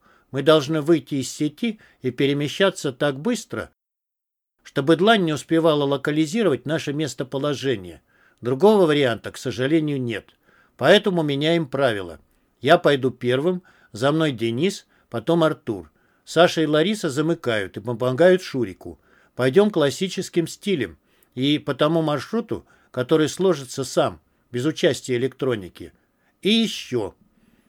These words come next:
Плюмбом не закончил инструктаж, Шурик с цитатой вдруг встал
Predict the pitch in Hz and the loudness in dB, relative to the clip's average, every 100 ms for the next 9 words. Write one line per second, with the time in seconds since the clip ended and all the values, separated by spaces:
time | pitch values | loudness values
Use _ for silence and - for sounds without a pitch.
0 | _ - 175 170 165 156 151 156 - 170 | _ 2 2 4 2 0 0 0 0 -2
1 | - 156 151 - 165 165 240 240 - _ | 0 -2 -2 -2 -4 -2 -2 -2 -4 _
2 | _ _ - 170 131 - - 147 220 226 | _ _ -2 2 2 0 -8 0 2 2
3 | 143 120 151 156 - - 143 170 180 | 0 0 -2 -2 -6 -2 0 0 -4